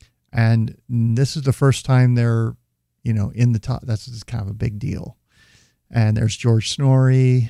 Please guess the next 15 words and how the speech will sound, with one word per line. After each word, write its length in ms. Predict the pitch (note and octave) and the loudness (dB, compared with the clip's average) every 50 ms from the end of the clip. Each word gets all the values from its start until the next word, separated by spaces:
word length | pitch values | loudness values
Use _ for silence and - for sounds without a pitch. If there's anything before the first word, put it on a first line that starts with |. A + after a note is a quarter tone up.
| - _ _ | -6 _ _
that 80 | - - | -10 -4
runs 240 | - A2+ A#2 G#2+ | -2 0 -2 -2
Coast 300 | - - C3 A#2+ G#2 - | 0 0 0 0 0 -2
to 60 | - A#2+ | -8 -6
Coast, 360 | - - B2+ B2 A#2+ - - | 0 2 2 2 2 0 -2
Howard 320 | - A2+ A2 A2+ A#2 A2+ | -4 -4 -4 -4 -6 -8
Stern, 880 | - - - - - C3 B2+ B2 B2 A#2+ A#2+ A#2+ A#2 A#2 A#2 A#2+ A#2 A2 - _ _ _ _ _ _ _ | -12 -16 -18 -4 0 2 2 4 4 2 2 2 2 0 0 0 -2 -2 -6 _ _ _ _ _ _ _
uh, 500 | C3 G#2+ A2 G#2 - - G2 G#2 - A2+ A2+ - _ _ _ _ | -10 -8 -8 -8 -8 -8 -10 -10 -12 -12 -14 -18 _ _ _ _
I 80 | A2 | -10
don't, 320 | A2 G2+ - - - A2+ - | -10 -10 -10 -12 -16 -8 -2
Ben 180 | B2 A#2+ A2+ | 0 0 0
Shapiro, 760 | A2 - - A2+ - - B2+ A#2 A#2 A#2 A2+ A2+ A2 A2 G#2+ - - - | 0 -2 -4 -6 -4 0 2 2 2 2 2 0 0 -2 -4 -6 -10 -14
oh, 400 | - - - - - - - - - - - - - _ _ | -14 -14 -10 -10 -10 -10 -10 -14 -18 -20 -20 -20 -20 _ _
Howie 240 | C3 C3+ C3+ A#2+ A#2 | 2 4 4 4 2
Carr, 640 | - - - C3 B2+ C#3 C#3+ C#3+ C#3 C#3+ C#3 C3+ - | -2 -4 -4 0 0 2 2 2 2 0 0 -2 -4